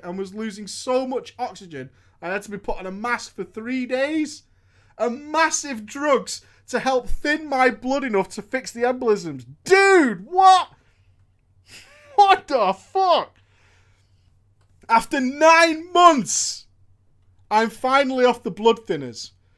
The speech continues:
But, uh, the funny thing is, there is a funny <laughs> side, right? Fucking hell. <laughs> Nine months, I'm off the blood thinners. But there's a huge note on my medical records that says it was a, Wa-, a World of Warcraft gaming-related injury.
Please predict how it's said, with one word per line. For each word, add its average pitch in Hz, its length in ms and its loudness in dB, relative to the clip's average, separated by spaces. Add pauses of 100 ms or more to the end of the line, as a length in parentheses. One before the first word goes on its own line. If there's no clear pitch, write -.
(220)
But, 202 140 -8
uh, 214 140 -6
the 220 180 -2
funny 311 380 0
thing 277 320 -8
is, 240 280 -2
there 220 140 -2
is 240 120 -2
a 262 60 -2
funny 294 360 2
<laughs> - 0 -
side, 247 520 6
right? 202 460 2
Fucking 190 420 -12
hell. 151 260 -6 (480)
<laughs> 202 240 -4
Nine 262 380 0
months, 254 300 -4
I'm 190 180 -4
off 226 160 -4
the 208 80 -6
blood 202 240 -4
thinners. 123 320 -10
But 220 260 -2
there's 208 300 0
a 202 60 -2
huge 294 600 -2
note 214 460 2
on 180 160 -4
my 180 180 -4
medical 214 420 -2
records 160 580 -6
that 143 140 -18
says 160 280 -10
it 156 120 -16
was 151 120 -16
a, 147 100 -8
Wa-, 151 360 -8
a 156 80 -10
World 180 260 -6
of 156 80 -16
Warcraft 160 500 -8
gaming-related 135 760 -12
injury. 131 400 -14